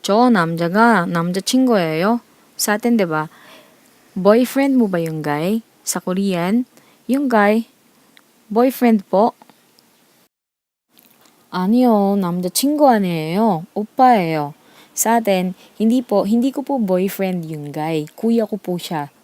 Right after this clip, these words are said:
or kuya ko po yan. Sa Korean, hindi po, boyfriend, hindi po,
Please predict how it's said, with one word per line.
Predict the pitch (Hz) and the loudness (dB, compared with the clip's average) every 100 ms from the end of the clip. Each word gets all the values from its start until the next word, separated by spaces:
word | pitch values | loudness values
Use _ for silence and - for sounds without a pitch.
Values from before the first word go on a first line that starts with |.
| - | -10
or | 165 156 | -8 -4
kuya | 208 220 | -4 -4
ko | 202 | -6
po | - 185 | -6 -4
yan. | 156 147 147 - _ _ _ - - _ _ - | -4 -4 -8 -16 _ _ _ -18 -18 _ _ -10
Sa | 190 | -8
Korean, | 196 190 214 196 170 190 | -4 -2 0 0 -2 -4
hindi | 190 185 208 240 | -4 -2 -2 -2
po, | 185 185 - - | 0 -2 -2 -6
boyfriend, | 185 185 196 220 220 | -2 -2 -2 -2 -2
hindi | 180 165 151 151 | -2 -6 -10 -8
po, | 196 233 | -6 -6